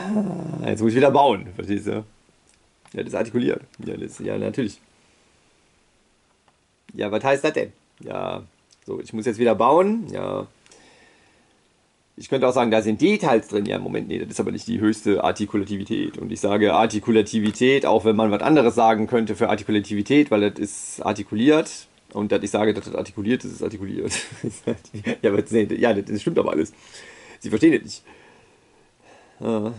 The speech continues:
wenn Sie mir sagen, das und das und das und das und das stimmt aber nicht.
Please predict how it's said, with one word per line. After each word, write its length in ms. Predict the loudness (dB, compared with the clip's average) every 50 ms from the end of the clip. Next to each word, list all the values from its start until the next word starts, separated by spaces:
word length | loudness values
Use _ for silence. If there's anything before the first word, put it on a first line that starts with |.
| -16 -20 -20 -10 -2
wenn 180 | 0 0 2 2
Sie 120 | 2 4
mir 160 | 4 6 6 6
sagen, 520 | 6 6 6 4 4 0 -2 -4 -6 -8 -14 _ _ _ _ _ _ _ _ _ _ _ _ _ _ _ _ _ _ _ 0
das 180 | 2 2 2 2
und 140 | -2 0
das 160 | 0 0 0 0
und 100 | 0 0
das 200 | 0 0 0 -2
und 100 | -2 0
das 140 | 0 -2
und 100 | -2 -2
das 380 | -2 -2 -4 -4 -10 -18 -16 -10
stimmt 240 | -8 -8 -8 -4 -2
aber 240 | -2 0 0 0 0
nicht. 580 | 0 0 0 -2 -4 -8 -8 -8 -10 -12 -12